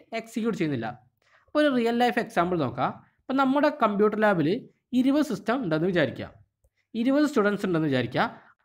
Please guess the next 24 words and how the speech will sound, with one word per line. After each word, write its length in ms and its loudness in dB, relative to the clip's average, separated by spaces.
അതിൽ 160 4
പത്തെണ്ണത്തിൽ 560 0
ഓപ്പറേറ്റിംഗ് 380 0
സിസ്റ്റം 260 -4
ഷെൽ 200 2
പ്രോഗ്രാമിംഗ് 640 0
ചെയ്യുന്നതിന് 380 0
വേണ്ടി 200 0
ലിനക്സ് 360 -2
ഉണ്ട്, 140 -4
പത്തെണ്ണത്തിൽ 540 0
Android 380 2
ചെയ്യുന്നതിന് 300 0
വേണ്ടി 160 0
എക്ലിപ്സോ 420 -2
അല്ലെങ്കിൽ 220 0
Android 300 -2
സ്റ്റുഡിയോ 280 0
ഉണ്ട്. 120 -8
പത്ത് 280 0
കുട്ടികൾ 260 0
ഒ 20 4
എസ് 240 -8
ഷെൽ 180 0